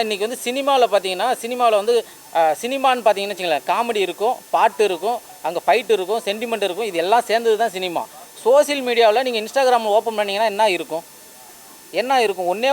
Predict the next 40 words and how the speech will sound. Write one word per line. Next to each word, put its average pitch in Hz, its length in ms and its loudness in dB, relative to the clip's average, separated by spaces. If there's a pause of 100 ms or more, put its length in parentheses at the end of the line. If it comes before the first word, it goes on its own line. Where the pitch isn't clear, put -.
ஒண்ணு 233 180 2
தான் 220 120 8
இருக்கும், 147 200 -6 (240)
என்டர்டெயின்மெண்ட் 233 520 0
மட்டும்தான் 196 260 2
இருக்கும். 156 180 -4
இன்னைக்கு 151 240 -10
சோஷியல் 247 300 -4
மீடியால 208 280 2
வந்து 226 160 -2 (440)
என்டர்டெயின்மெண்ட் 247 580 2
அதிகமா 285 300 2 (100)
போயிடுச்சு. 190 280 -4 (120)
இன்னைக்கு 202 220 -6
வந்து 247 200 -8
YouTube-ல 233 520 -4
இப்படி 185 220 -8
சும்மா 269 200 0 (340)
தள்ளி 254 160 -4
விட்டாலே 254 340 0
சிரிச்சுக்கிட்டே 269 440 0
இருக்காங்க, 202 280 0 (520)
இருபத்தி 285 260 -2
நாலு 294 160 4
மணி 285 140 -2
நேரமும் 277 260 -2
சிரிக்கலாம், 180 280 0
அந்த 220 120 0
அளவுக்கு 240 200 2
வந்துருச்சு. 160 300 -6 (420)
அப்போ 190 260 2
வந்து 240 180 -4 (100)
ஒரு 226 100 0 (100)
தமிழ் 240 300 0
சினிமாவுல 254 480 2
ஒரு 220 180 2
காமெடியனா 240 720 0 (220)
வரணும்னா, 214 480 0 (480)
ஒரு 180 160 0
இடத்த 233 180 4